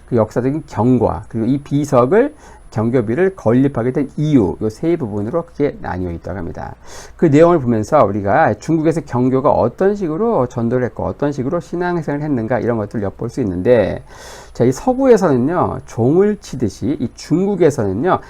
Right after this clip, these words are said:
망치로 목판을 두드려서 예배의 시작을 알렸다고 하네요. 마치 뭐하고 있습니까? 이 스님이 <laughs> 목탁을 두드리는 것처럼 바로 망치로 목판을 두드려서 예배를 알렸다. 그 이들은 예배 드릴 때 동쪽을 향해서, 즉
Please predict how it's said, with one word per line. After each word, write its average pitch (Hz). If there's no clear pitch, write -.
망치로 117
목판을 165
두드려서 131
예배의 135
시작을 139
알렸다고 95
하네요. 87
마치 98
뭐하고 117
있습니까? 90
이 -
스님이 131
<laughs> -
목탁을 143
두드리는 107
것처럼 95
바로 95
망치로 127
목판을 196
두드려서 123
예배를 98
알렸다. -
그 160
이들은 156
예배 143
드릴 120
때 -
동쪽을 175
향해서, 143
즉 -